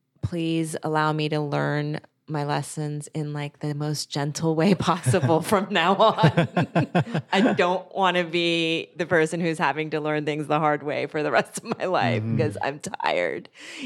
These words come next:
Speaker 1: you know, and I just need a break from, from those lessons. And, and so usually what I do is I wake up in the mornings and I don't turn on my phone. I don't look at the computer.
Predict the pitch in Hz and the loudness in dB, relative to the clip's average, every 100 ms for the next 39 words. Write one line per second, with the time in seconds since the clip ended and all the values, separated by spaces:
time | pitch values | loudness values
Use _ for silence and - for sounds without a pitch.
0 | 214 196 196 214 - 196 190 190 196 220 | -4 2 2 2 0 0 0 -2 4 4
1 | 226 185 214 175 175 - 208 196 180 170 | 4 2 2 2 -2 -4 0 0 0 -8
2 | - - - - 185 180 170 170 185 185 | -16 -20 -14 -10 -6 -4 0 0 0 -6
3 | 175 170 175 170 - - - 196 196 202 | -8 -6 -8 -8 -12 -20 -6 -4 0 0
4 | 185 - 170 196 285 294 180 165 160 165 | 0 -2 0 0 2 2 4 2 2 2
5 | 160 156 - _ _ _ _ _ - 165 | 2 0 -6 _ _ _ _ _ -2 0
6 | 156 151 151 131 131 - 156 151 147 143 | 2 2 0 -4 -6 -6 -4 -2 -2 -2
7 | 143 143 147 156 - - _ - - _ | -4 -6 -8 -8 -10 -14 _ -20 -20 _
8 | - 156 151 143 143 147 143 - _ _ | -4 0 2 0 -2 -4 -8 -16 _ _
9 | _ _ _ 165 143 139 _ _ _ _ | _ _ _ -6 -6 -8 _ _ _ _
10 | _ _ _ _ - - 151 143 139 135 | _ _ _ _ -20 -12 -8 -6 -6 -10
11 | - 170 170 170 170 - 139 - - - | -2 0 2 2 0 -2 -6 -8 -12 -12
12 | - 151 - 175 175 170 170 165 | -12 -10 -4 2 4 4 2 -2